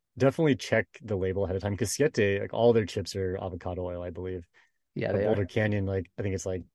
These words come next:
Speaker 1: maybe two or three versions they have, and the rest are just
Speaker 2: <laughs>
Speaker 1: junk. <laughs>
Speaker 2: Yeah, I had to learn that the hard way. <laughs>
Speaker 1: <laughs>
Speaker 2: I went and just bought a bag, started eating it, started feeling like junk, and then lo and behold, it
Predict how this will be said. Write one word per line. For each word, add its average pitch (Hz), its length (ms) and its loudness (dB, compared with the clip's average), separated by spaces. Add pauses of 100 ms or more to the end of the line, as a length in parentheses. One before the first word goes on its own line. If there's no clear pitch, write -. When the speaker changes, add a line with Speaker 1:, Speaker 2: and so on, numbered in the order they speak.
Speaker 1:
maybe 101 200 0
two 101 180 -4
or 98 100 0
three 95 400 -4 (160)
versions 101 500 -4
they 113 140 2
have, 113 200 2
and 101 80 -2
the 92 60 0
rest 92 240 -2
are 92 60 -6
just 87 180 4
Speaker 2:
<laughs> - 260 -2
Speaker 1:
junk. 85 380 -14
<laughs> - 380 0 (720)
Speaker 2:
Yeah, 160 280 8
I 165 100 8
had 185 120 8
to 165 80 10
learn 160 220 10
that 156 160 4
the 143 80 2
hard 151 260 4
way. 139 260 2 (680)
<laughs> - 0 -
Speaker 1:
<laughs> 180 560 0
Speaker 2:
I 151 80 4
went 151 200 4
and 151 80 -2
just 147 200 -4
bought 147 200 0
a 147 60 0
bag, 147 440 0
started 139 360 -2
eating 139 300 0
it, 139 160 2
started 135 320 0
feeling 139 220 2
like 127 220 -2
junk, 131 460 0
and 127 100 -2
then 123 380 0
lo 131 180 0
and 127 100 2
behold, 127 400 4
it 120 200 2